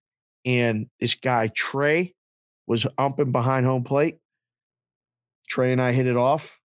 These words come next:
'cause I'm sitting right next to him calling the pitches. Kelsey's catching. And Trey is now listening to the show,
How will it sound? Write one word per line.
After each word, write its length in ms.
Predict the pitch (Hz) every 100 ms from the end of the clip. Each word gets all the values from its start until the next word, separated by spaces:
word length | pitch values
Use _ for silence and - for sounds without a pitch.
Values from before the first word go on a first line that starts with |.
| _
'cause 140 | - 107
I'm 80 | 98
sitting 280 | - - 113
right 200 | 110 117
next 220 | 120 -
to 80 | 117
him 80 |
calling 280 | 107 113 113
the 60 | 107
pitches. 420 | - 127 135 131 -
Kelsey's 380 | 120 110 - 127
catching. 480 | - 135 131 127 - _ _ _ _ _ _ _ _ -
And 560 | 117 113 113 107 92 - _ -
Trey 640 | - - 156 160 101 - _ _ _ _ _ _ -
is 200 | 120 113
now 200 | 123 107
listening 460 | 120 117 - 110 98
to 120 | 101
the 100 | 95
show, 360 | - 101 -